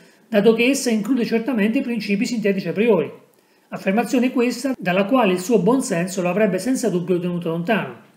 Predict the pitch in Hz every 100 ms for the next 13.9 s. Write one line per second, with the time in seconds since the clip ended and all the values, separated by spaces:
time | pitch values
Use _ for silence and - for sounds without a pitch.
0 | _ 185 165 165 180 202 - 269 202 147
1 | 147 185 196 208 190 254 254 269 277 -
2 | - - - 185 220 - 269 196 185 277
3 | - 180 185 202 190 247 - 262 214 262
4 | 240 202 175 185 233 220 196 - 277 214
5 | 170 170 214 165 156 165 226 - - _
6 | - 185 196 202 269 262 185 175 175 185
7 | 202 262 269 202 202 160 170 269 254 226
8 | 220 156 127 - 247 240 - _ - 214
9 | 269 269 214 196 208 196 190 262 262 -
10 | 175 175 165 - 254 214 156 156 208 196
11 | 196 240 214 160 190 190 190 147 135 -
12 | - 135 - 185 - 254 170 180 185 233
13 | 226 - 160 208 247 220 247 254 247